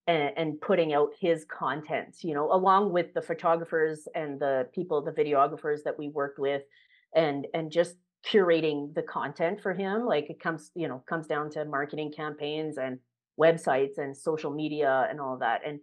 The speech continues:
his offs-, off-, his other band, the Bilinguish Boys too, and I'm doing a lot of that content. And at one day, one day I'm going to be cool like some of your people and go, like, be a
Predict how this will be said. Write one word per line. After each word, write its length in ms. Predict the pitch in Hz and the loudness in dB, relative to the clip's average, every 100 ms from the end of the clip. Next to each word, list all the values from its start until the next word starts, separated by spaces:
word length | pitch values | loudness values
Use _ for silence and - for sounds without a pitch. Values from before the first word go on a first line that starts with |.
| _ _ _ | _ _ _
his 220 | 220 180 196 | 6 6 6
offs-, 360 | 170 175 - _ _ | 6 6 0 _ _
off-, 260 | 170 175 180 - 180 | 4 4 0 -16 -12
his 200 | 185 180 | -4 2
other 240 | 165 175 151 | 4 4 4
band, 320 | 147 147 156 | 2 0 0
the 100 | 143 | -2
Bilinguish 540 | 143 139 156 160 160 | 0 0 0 -2 -4
Boys 340 | 156 131 135 - | -2 -2 -2 -4
too, 320 | 277 285 180 | -2 0 2
and 180 | 156 147 | 0 -2
I'm 220 | 151 151 - | -6 -8 -2
doing 300 | 202 170 156 | 0 0 0
a 80 | 143 | -2
lot 480 | 151 156 170 170 | 2 6 8 8
of 140 | 151 156 | 4 0
that 260 | 135 - | -2 -2
content. 500 | - 139 151 113 143 | -6 -8 -6 -6 -4
And 140 | 143 147 | -4 -4
at 120 | 165 | -2
one 280 | 175 233 233 | 2 4 4
day, 280 | 180 - - _ _ _ - | 2 0 -8 _ _ _ -4
one 360 | 202 269 254 | 4 6 6
day 320 | 214 185 165 160 | 4 4 4 2
I'm 200 | 175 170 | 0 -4
going 300 | 165 160 160 | -8 -8 -8
to 100 | 156 | -10
be 180 | 151 147 | -10 -6
cool 540 | 233 226 233 233 233 - _ _ _ _ 175 | 2 8 8 8 4 -8 _ _ _ _ 4
like 180 | 190 | 4
some 220 | 190 185 175 | 4 0 0
of 100 | 170 | 0
your 220 | 165 165 | 0 0
people 440 | 170 156 156 147 165 | -2 0 2 2 0
and 160 | 160 | -4
go, 220 | 156 160 160 | 2 2 2
like, 340 | 143 147 - - 170 | 0 -4 -8 -18 -10
be 200 | 175 | -2
a 60 | 160 | -2